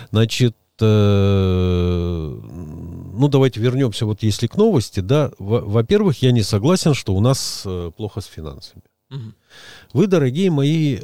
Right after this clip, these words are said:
Speaker 1: просто не представляете, что означают слова "плохо с финансами".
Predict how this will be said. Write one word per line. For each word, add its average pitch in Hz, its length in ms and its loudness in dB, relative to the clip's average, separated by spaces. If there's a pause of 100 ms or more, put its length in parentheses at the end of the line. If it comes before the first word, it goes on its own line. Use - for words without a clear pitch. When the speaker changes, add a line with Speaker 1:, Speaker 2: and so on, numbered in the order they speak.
(120)
Speaker 1:
просто 131 320 -2
не 120 380 0
представляете, 123 920 -2
что - 300 -4
означают 98 800 -2
слова 127 460 -2
"плохо 113 400 -4
с - 80 -6
финансами". 78 800 -6